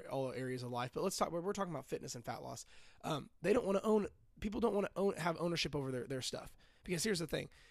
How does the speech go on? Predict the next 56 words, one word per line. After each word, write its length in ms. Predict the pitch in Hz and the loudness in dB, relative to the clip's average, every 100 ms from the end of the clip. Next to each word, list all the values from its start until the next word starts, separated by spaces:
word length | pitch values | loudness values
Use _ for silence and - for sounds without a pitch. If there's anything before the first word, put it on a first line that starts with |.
| - | -12
If 160 | - 143 | -10 -2
you 160 | 208 233 | 0 4
don't 340 | 214 233 220 - _ - | 6 6 4 -4 _ 2
own 200 | 202 180 | 4 4
up 160 | - | 0
to 180 | - 320 | 0 4
it, 180 | 311 - - - _ - _ _ - | 4 2 -6 -20 _ -20 _ _ -6
if 100 | 160 | -4
it's 200 | - 160 | -2 2
not 320 | 175 190 143 | 4 4 2
your 140 | 165 | -2
fault, 320 | - 165 214 - _ - | 2 2 2 -2 _ -16
if 140 | 135 | -6
you 160 | 175 160 - | -4 -6 -2
can't 220 | 196 196 | 2 2
help 220 | - 196 | 4 4
it, 160 | 240 - - - | 4 2 -4 -10
or 100 | 143 | -8
if 120 | 135 | -4
you 160 | 208 185 - | -4 -4 -2
can't 200 | 196 196 | -2 -2
control 380 | 156 151 202 233 | -4 0 4 6
it, 140 | 247 _ _ - | 4 _ _ -12
I'm 200 | 139 143 - | -12 -12 -10
putting 200 | - - | -10 -8
quotes 260 | 139 127 127 | -6 -6 -6
on 80 | |
all 120 | 123 117 | -6 -6
that, 200 | 123 - - - - - | -6 -8 -18 -20 -16 2
you're 160 | 185 | 6
not 120 | 247 | 8
held, 400 | 202 220 190 160 | 6 4 2 -2
like, 180 | 175 175 - | 0 0 2
like, 200 | 185 165 | 2 2
y-, 180 | 160 160 | -2 -6
you're 300 | 147 180 214 | -4 0 2
bl-, 160 | 180 - | 2 -2
it's 160 | 185 | -2
bliss. 440 | 160 277 - - - | 4 4 4 0 -6
It's 120 | 175 180 | -8 0
bliss. 280 | 285 - 175 | 2 2 0
I 60 | |
mean, 140 | 185 185 | 0 0
y-, 160 | 190 170 | -2 0
ignorance 280 | 190 233 220 | 4 4 4
is 100 | 226 | 0
bliss. 320 | 202 262 - | 2 2 2
You, 180 | 151 180 | -2 -2
if 120 | 165 160 | -2 -2
you're 160 | 233 | 2
not, 280 | 277 254 - - - | 6 6 4 -2 -10
if 120 | - | -6
it's 120 | 220 - | 0 2
not 140 | 190 | 2
your 160 | 190 214 | 2 0
fault, 500 | - 233 240 160 | 6 8 8 8